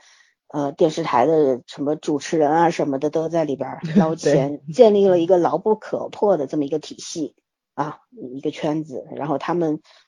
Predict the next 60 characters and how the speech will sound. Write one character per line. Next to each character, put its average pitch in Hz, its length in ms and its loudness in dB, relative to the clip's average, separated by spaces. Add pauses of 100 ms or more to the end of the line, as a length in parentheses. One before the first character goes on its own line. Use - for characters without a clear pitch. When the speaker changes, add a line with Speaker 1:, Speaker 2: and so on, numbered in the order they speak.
Speaker 1:
牢 139 160 0
牢 143 160 0
地 151 100 -2
把 135 240 -6
控 - 220 -8
着 139 100 -6
贫 - 180 -10
民 131 140 -8
窟， - 340 -18 (200)
看 185 180 -2
上 175 160 -2
去 147 380 -2
这 151 160 -4
地 147 100 -4
方 151 240 -4
一 147 80 -6
派 147 200 -4
和 135 260 -6
谐， 101 340 -10 (360)
是 - 120 -4
吧？ 151 80 4
大 160 140 2
家 175 100 2
都 175 100 0
可 185 140 0
以 160 80 4
上， 180 300 0
上 190 260 0
街 208 300 4
啦， 185 180 4
以 147 80 -6
前 170 180 -6
是 196 60 -4
不 190 100 -4
可 156 220 -6
以 151 160 -6
的， 135 180 -6
现 - 140 -10
在 160 60 -4
都 170 100 -2
可 - 140 -6
以 147 40 -4
出 - 160 -8
来 170 260 0 (300)
逛 190 180 2
逛 170 180 0
街、 175 240 4
买 165 100 0
买 165 140 2
东 196 280 0
西， 127 280 -6
还 151 160 -2
有 143 120 0
自 165 160 -8
由 165 140 6
贸 175 240 4
易 170 160 0
等 147 180 2
等 147 160 2
啊。 135 220 -4